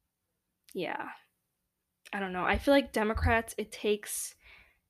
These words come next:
the Democrats much, much harder to rally support just 'cause I said before, um, the party is very split.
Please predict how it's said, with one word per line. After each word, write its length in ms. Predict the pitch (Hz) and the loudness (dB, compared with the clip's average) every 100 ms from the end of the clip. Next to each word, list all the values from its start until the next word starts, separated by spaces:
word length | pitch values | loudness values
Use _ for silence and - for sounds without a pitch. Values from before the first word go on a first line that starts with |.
| _ 208 | _ 0
the 60 | |
Democrats 880 | 208 214 214 - 208 196 - - - - _ _ - | 2 2 2 0 0 0 -2 -8 -10 -16 _ _ -6
much, 360 | 220 226 - | 0 0 0
much 160 | 233 220 | 0 -2
harder 480 | - 208 202 202 196 | 2 6 6 4 0
to 600 | - - 202 196 196 196 - - - _ 247 | -2 -2 0 2 2 0 -4 -20 -20 _ 6
rally 320 | 233 254 262 | 10 10 8
support 540 | 262 269 226 202 196 | 2 0 4 4 4
just 180 | 208 - | 0 -4
'cause 220 | - 202 | -2 -2
I 120 | - | -2
said 220 | 208 196 196 | 0 -2 -2
before, 760 | - - 202 190 185 190 - 190 | -10 -2 2 4 4 2 0 -2
um, 440 | 185 180 180 - - | 0 -2 -4 -8 -8
the 80 | 202 | -8
party 420 | - 190 190 190 | -4 -2 0 0
is 100 | 196 | -2
very 300 | 190 190 185 | -2 0 -2
split. 880 | - - - 90 190 220 - - | -2 -4 -6 -2 0 0 -4 -14